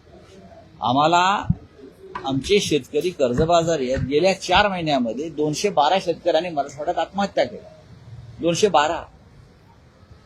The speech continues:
हे आत्महत्याचं प्रमाण भविष्यात वाढू शकतं. शेतकऱ्यांचे प्राण महत्त्वाचे नाहीत का आमच्या मराठवाड्यातल्या?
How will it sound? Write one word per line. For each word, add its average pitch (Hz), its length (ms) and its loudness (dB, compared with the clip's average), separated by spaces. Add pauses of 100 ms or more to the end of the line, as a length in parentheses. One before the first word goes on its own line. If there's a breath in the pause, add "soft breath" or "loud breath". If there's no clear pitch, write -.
(320)
हे 165 60 4
आत्महत्याचं 190 640 2
प्रमाण 185 380 -2
भविष्यात 180 360 0
वाढू 185 260 4
शकतं. 185 360 -2 (2000)
शेतकऱ्यांचे 202 680 0
प्राण 175 360 2
महत्त्वाचे 185 500 -2
नाहीत 156 180 0
का 101 340 -6 (840)
आमच्या 139 320 2
मराठवाड्यातल्या? 123 800 -2